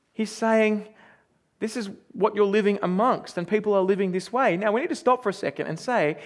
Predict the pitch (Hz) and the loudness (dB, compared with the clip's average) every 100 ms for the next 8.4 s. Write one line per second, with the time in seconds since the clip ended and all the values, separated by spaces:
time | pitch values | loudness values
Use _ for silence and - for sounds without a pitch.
0 | - - 311 269 196 196 247 214 175 202 | -16 0 2 4 2 2 0 2 2 2
1 | 120 - - - _ _ _ _ _ _ | 2 -2 -18 -20 _ _ _ _ _ _
2 | _ _ _ _ _ _ - 277 285 220 | _ _ _ _ _ _ -2 2 4 2
3 | - - - - - 165 202 277 233 160 | 0 -14 -14 -12 -10 -2 2 4 6 4
4 | 170 185 170 170 - - 175 165 - - | 4 4 2 -4 -4 0 0 0 -12 -18
5 | - 175 - 190 202 190 226 233 214 247 | 0 2 4 4 2 2 4 4 6 6
6 | 185 175 196 269 226 - 233 - 214 185 | 4 4 4 2 0 -2 -4 -2 0 0
7 | 190 208 208 185 180 170 202 269 190 139 | 2 2 2 2 2 2 0 -2 -8 -4
8 | 123 113 147 | -4 -4 -6